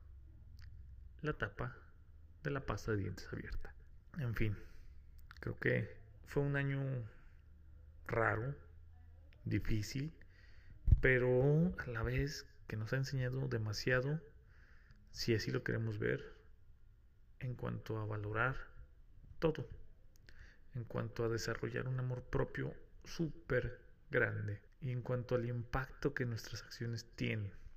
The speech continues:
tanto impacto bueno como impacto malo. Y inclusive creo que los negocios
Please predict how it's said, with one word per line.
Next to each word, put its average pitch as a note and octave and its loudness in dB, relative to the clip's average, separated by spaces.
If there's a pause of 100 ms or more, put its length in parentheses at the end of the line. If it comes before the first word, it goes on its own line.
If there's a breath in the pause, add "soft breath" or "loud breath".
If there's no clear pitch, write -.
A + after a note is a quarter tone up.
(180)
tanto A2 0
impacto A#2 2
bueno D3 4
como A#2 0
impacto A2+ -2
malo. B2+ 6 (4000 loud breath)
Y F3+ 8 (220)
inclusive D#3 2
creo E3 2
que - -4 (140)
los B2+ -4
negocios C#3 -2